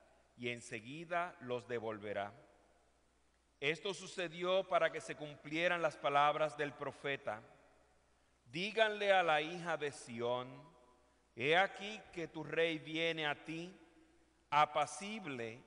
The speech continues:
y montado en un burro, en un burrito, hijo de animal de yugo". Fueron pues los discípulos e hicieron lo que Jesús les había encargado,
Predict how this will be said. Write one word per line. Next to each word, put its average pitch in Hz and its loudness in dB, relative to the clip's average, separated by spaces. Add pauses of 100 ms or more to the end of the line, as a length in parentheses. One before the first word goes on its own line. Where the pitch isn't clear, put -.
y 147 -8
montado 156 2
en 151 -6
un 151 -8
burro, 123 -4 (420)
en 156 -4
un 226 -2
burrito, 147 -2 (480)
hijo 165 0
de 147 2
animal 143 2
de 131 -4
yugo". 113 -8 (1300)
Fueron 147 0
pues 170 6
los 170 2
discípulos 151 -6
e 143 -6
hicieron 156 -2
lo 143 0
que 139 -4
Jesús 185 0 (260)
les 143 0
había 143 2
encargado, 131 2